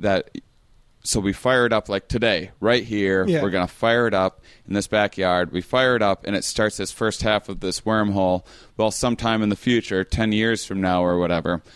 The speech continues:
Speaker 1: we could go and get back in this machine and then be, um, transported,
Speaker 2: To
Speaker 1: time
Speaker 2: this
Speaker 1: travel back to this moment that we fired it up.
Speaker 2: Okay.
Speaker 1: But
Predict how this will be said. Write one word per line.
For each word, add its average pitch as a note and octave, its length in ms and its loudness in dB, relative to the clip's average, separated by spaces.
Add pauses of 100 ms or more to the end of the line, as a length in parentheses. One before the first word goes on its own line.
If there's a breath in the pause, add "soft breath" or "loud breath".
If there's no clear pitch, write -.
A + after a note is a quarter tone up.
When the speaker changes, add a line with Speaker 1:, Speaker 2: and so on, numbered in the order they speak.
(180 loud breath)
Speaker 1:
we G#2+ 140 0
could F2 200 -6
go G#2+ 460 2 (120)
and G2+ 180 -2
get G#2+ 220 -2
back A2 280 0
in A2 220 -4
this G2+ 180 -2
machine G#2 520 0
and G2+ 200 0
then G2+ 140 0
be, F#2+ 340 0 (340 soft breath)
um, E2+ 540 0 (100)
transported, G#2 880 0
Speaker 2:
To - 60 -4
Speaker 1:
time A#2 180 0
Speaker 2:
this A2 120 -2
Speaker 1:
travel G#2+ 220 2
back G#2 360 0
to A#2 100 -12
this G2+ 300 -2
moment G#2+ 460 0
that B2 180 2
we A2 120 -2
fired G#2+ 380 2
it F#2+ 140 0
up. - 240 -2 (180 loud breath)
Speaker 2:
Okay. D#3+ 420 -4
Speaker 1:
But C3+ 280 2